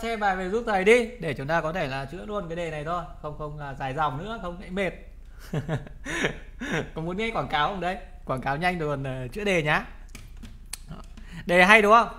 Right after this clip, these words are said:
Đấy, ba năm câu đầu mẹ làm mượt. Nuột như phim H D luôn. Cuối cùng từ câu ba sáu đổ đi cái gãy ngay. Đề thi thật cũng vậy đấy các ông ạ.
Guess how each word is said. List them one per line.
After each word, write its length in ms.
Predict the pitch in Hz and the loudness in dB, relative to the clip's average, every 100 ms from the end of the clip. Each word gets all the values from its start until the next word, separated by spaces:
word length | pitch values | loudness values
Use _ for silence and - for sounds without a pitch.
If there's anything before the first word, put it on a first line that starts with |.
| - | -10
Đấy, 320 | 156 180 226 226 - 240 202 | -6 -4 -4 -6 -10 -10 -8
ba 180 | 185 190 | 2 2
năm 180 | 208 208 | 4 0
câu 140 | 220 | 0
đầu 240 | 202 190 165 | 6 6 6
mẹ 160 | 180 | 0
làm 300 | 175 170 151 | 0 0 2
mượt. 220 | 170 175 - - - - - - 254 - - | 2 2 2 -6 -14 -16 -16 -12 -8 -8 -4
Nuột 260 | 180 180 156 170 | 4 4 4 0
như 260 | 247 277 | -2 0
phim 220 | 269 277 | 0 2
H 40 | 269 277 | 2 4
D 20 | 277 269 254 | 6 6 8
luôn. 380 | 262 240 214 | 6 6 2
Cuối 200 | 208 202 | 0 0
cùng 340 | 202 247 190 175 | 4 4 4 -2
từ 120 | 214 | -2
câu 180 | 185 220 | -2 0
ba 160 | 214 214 | 2 2
sáu 220 | 190 180 | 4 4
đổ 120 | 214 | 4
đi 220 | 156 185 | 2 0
cái 340 | 175 151 151 170 | 0 0 0 -2
gãy 260 | 180 202 | -4 -2
ngay. 420 | 226 233 220 208 185 - - - - - - 262 226 | -2 -2 0 -2 -6 -12 -16 -16 -16 -16 -14 -12 -6
Đề 140 | 185 180 | -2 0
thi 140 | 202 | 2
thật 160 | 208 143 | 2 2
cũng 160 | 147 185 | -2 -2
vậy 200 | 196 151 | -2 -2
đấy 100 | 143 | -6
các 100 | 170 | -6
ông 120 | |
ạ. 80 | 165 | -6